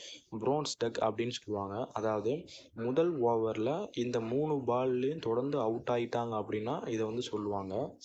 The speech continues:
இதே போல இன்னொன்று வந்து இருக்கு. அதுதான் வந்து டைமண்ட் டக் அப்படின்னு சொல்லுவாங்க. இதை எப்படி சொல்லுவார்கள் அப்படின்னா,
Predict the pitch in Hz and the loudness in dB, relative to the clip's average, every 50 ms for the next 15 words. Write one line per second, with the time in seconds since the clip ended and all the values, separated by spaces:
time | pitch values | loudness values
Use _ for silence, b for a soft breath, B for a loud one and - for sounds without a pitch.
0 | B B B B B _ 113 120 151 175 185 180 - - 117 110 110 131 156 - | B B B B B _ -4 0 2 2 0 0 -2 -2 -2 0 0 0 0 -2
1 | - 127 123 143 156 165 160 156 139 135 131 123 127 131 123 110 107 95 - - | -2 -2 -2 0 0 0 0 0 2 2 2 4 4 2 2 2 0 -2 -2 -4
2 | 120 139 143 - - 110 120 123 139 143 139 123 113 135 139 131 110 113 110 123 | -4 -4 -4 -4 -4 -4 -4 0 0 2 2 2 2 0 0 0 0 2 2 2
3 | 139 151 151 151 147 131 117 113 113 - - 117 104 110 113 113 113 107 104 104 | 2 2 0 0 0 0 0 0 -2 0 -2 0 0 0 -2 -2 -4 -4 -4 -4
4 | 98 98 101 117 - - 120 110 113 117 120 123 - 143 - - - - 123 127 | -4 -4 -4 -6 -4 -2 -2 0 0 0 0 0 0 -2 -2 0 0 0 2 2
5 | 131 131 127 127 127 120 110 107 107 107 104 104 113 143 | 2 2 2 2 2 0 0 0 -2 -4 -4 -2 -4 -4